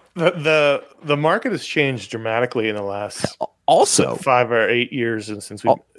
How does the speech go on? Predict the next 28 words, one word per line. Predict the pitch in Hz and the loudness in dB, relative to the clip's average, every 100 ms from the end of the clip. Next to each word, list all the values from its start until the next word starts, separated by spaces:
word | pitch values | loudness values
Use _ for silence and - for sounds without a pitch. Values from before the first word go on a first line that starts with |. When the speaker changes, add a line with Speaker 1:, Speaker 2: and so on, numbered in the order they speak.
| - - - | -20 -18 -16
Speaker 1:
it's | 123 | -8
just | 127 - | -4 0
Speaker 2:
one | 165 | 2
Speaker 1:
really | 135 | 2
Speaker 2:
more | 190 | 2
Speaker 1:
strange. | 104 90 - - _ | 0 -2 -4 -10 _
Speaker 2:
bit. | _ - | _ -2
If | 143 | 0
you | 127 175 | 0 0
look | 156 160 - | 0 0 0
at, | 113 120 113 - 151 | 2 2 0 -6 -10
like, | - 131 117 | -2 0 0
long | 127 135 139 | 0 2 4
runs | 123 131 147 | 4 2 2
are | 113 | 0
not | 98 95 | 0 0
favored | - 147 113 85 | 2 2 2 -2
anymore | 78 85 - - _ _ _ _ _ _ - | -6 -10 -14 -18 _ _ _ _ _ _ 0
for | 117 | 4
all | 98 | 4
sorts | - 104 - | 4 0 0
of | 85 | -2
reasons, | 90 82 76 - - _ - | -2 -4 -10 -14 -20 _ -10
m-, | 120 110 | -8 0
mostly | 117 113 120 | 2 2 2
being | 107 104 | 2 2
the | 92 | 0
trade | - 139 131 | 2 2 2